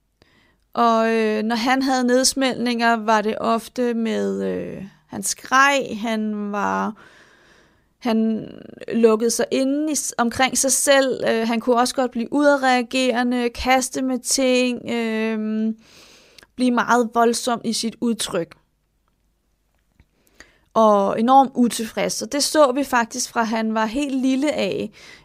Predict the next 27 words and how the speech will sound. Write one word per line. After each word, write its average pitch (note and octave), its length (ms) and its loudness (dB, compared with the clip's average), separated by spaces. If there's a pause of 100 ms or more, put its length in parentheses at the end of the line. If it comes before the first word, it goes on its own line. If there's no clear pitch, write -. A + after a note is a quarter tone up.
Øhm, G#3+ 760 2 (400)
at A#3 80 -2
det C4 100 0
kunne C4 180 0
være, G3+ 320 4 (140)
at G3 160 0
han G3 280 -2 (440)
faktisk - 480 -10
var, - 60 -14
han F3+ 140 -8
var - 60 -4
helt G#3 220 0
lille C4+ 360 4
og A#3 80 2
skulle A3+ 300 -2
have G3 380 0
havregrød G#3+ 560 2
om A3 100 2
morgenen. A#3+ 560 0
Og - 60 -8
hvis A3+ 180 0
jeg A#3 100 2
var A3+ 140 4
kommet A3+ 300 -4
til C4 100 -2
at A#3 140 2
putte A#3+ 280 -2